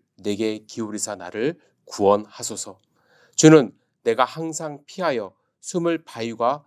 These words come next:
되소서. 주께서 나를 구원하라 명령하셨으니 이는 주께서 나의 반석이시요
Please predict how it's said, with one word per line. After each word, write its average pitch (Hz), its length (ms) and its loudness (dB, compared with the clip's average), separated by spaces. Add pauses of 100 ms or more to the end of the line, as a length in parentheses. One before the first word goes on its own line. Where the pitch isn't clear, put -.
(140)
되소서. 110 500 -10 (480)
주께서 165 400 4
나를 139 460 2 (160)
구원하라 127 640 2
명령하셨으니 120 1120 -8 (420)
이는 123 460 4
주께서 123 400 -6
나의 117 340 -2
반석이시요 120 880 -6